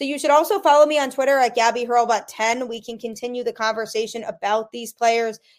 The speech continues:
that way, and also follow the show on Twitter at L O underscore Red Sox, because conversation starters and dialogue is very good. So if you are looking for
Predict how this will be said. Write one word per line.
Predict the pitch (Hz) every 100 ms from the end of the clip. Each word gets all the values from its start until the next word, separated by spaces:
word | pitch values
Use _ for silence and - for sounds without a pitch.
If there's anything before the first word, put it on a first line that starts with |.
| _
that | 185 262 247
way, | 285 285 254
and |
also | 226 240 254
follow | 247 233 247
the | 214
show | 208 226 208 240
on | 254
Twitter | 240 269 269
at | 247 -
L | 220 220 226
O | 220 -
underscore | 214 220 220 - 220 208
Red | 202 202
Sox, | - 233 240 - _ _ _ _
because | 254 254 240 233 214 - _ _ _ _ _ _ _ _ _ -
conversation | 277 294 294 285 269 294 285 277 - -
starters | 277 277 285 269
and | 240
dialogue | 202 202 220 247 247 247
is | 214
very | 202 208 214 214
good. | 202 202 233 247 - _
So | - 240
if | 226 226
you | 240
are | 233 220
looking | 214 226 247 233 233
for | - 226 226 226